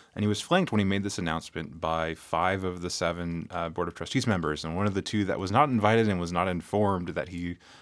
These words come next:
was retiring was Kevin Child. Kevin Child has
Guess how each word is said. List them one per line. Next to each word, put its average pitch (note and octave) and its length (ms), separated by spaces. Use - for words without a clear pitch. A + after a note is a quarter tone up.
was G#2 200
retiring G2+ 540
was F#2 160
Kevin F2 300
Child. E2 440
Kevin F2+ 480
Child F2 360
has E2 340